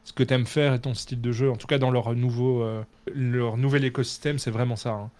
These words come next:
C'est attirer des nouveaux joueurs avec Arena, ou faire revenir des joueurs avec Arena.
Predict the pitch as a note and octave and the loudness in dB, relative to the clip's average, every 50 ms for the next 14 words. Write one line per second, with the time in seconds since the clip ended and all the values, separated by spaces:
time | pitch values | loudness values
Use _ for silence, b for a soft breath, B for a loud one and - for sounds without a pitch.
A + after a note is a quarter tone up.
0 | - _ _ _ _ _ _ - - - C3 A#2 - - - D3 C#3+ - - D3 | -20 _ _ _ _ _ _ -18 -4 -2 0 0 0 0 0 0 0 2 0 2
1 | B2+ C#3+ C3+ C3+ B2+ B2+ B2 A#2+ B2+ A#2 B2 C3+ B2 A#2+ A#2 A#2+ - A#2+ G#2+ A#2 | 2 2 2 2 2 2 4 4 2 4 4 2 2 2 0 0 0 0 0 0
2 | A2+ A2+ C#3 F#3 - - - C#3 - - - B2 G2+ A2+ A2+ A#2 B2+ B2 A#2 A#2 | -2 -4 -6 -6 -8 -14 -18 -16 -8 -2 -2 0 0 0 0 0 0 0 0 0
3 | A2 G#2+ A#2 B2 C3+ E3 F3 - b b b b b b - - A#2+ A#2 A2+ - | 0 2 2 0 0 -2 -4 -8 b b b b b b -16 -10 -8 -6 -4 -2
4 | B2 G#2+ A2+ A2+ A#2 A#2+ D3 E3+ | -2 0 0 -2 -2 -2 -4 -6